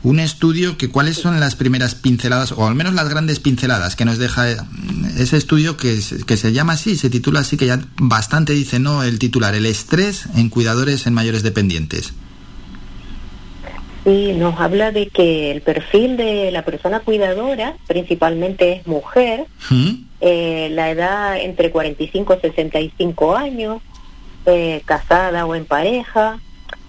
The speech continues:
Speaker 2: Eh, nos habla de no ocupada o persona que trabaja pero, mm, a medias o, o deja su trabajo para dedicarse al cuidado,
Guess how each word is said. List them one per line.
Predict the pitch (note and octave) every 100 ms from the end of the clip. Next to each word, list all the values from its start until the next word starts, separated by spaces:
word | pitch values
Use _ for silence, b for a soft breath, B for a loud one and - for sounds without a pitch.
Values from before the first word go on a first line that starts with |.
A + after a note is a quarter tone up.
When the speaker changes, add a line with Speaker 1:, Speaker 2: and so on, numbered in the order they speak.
| -
Speaker 2:
Eh, | F3 F3 E3+ E3
nos | D#3+ E3
habla | G3 A3
de | G#3+ F#3+
no | F3 F#3 G3
ocupada | F#3 F3 A3+ A#3+ A3 A#3+ -
o | E3+ D3+
persona | E3 - F3 F#3+
que | F3+ F3+ D#3+ -
trabaja | F#3+ F3 E3+ G3 G3+ -
pero, | F3+ E3+ D#3 - - - -
mm, | F3+ F3 E3 D#3 C3+ - - -
a | -
medias | F#3+ A#3 A#3 G#3+ G3+ G3+ -
o, | F3+ E3+ -
o | F#3
deja | F#3 G3
su | G3 F3+
trabajo | E3+ E3 F#3
para | F3 D#3
dedicarse | D3+ D3 E3+ -
al | D3+ -
cuidado, | D3+ D#3+ A3 B3 A3+ A3+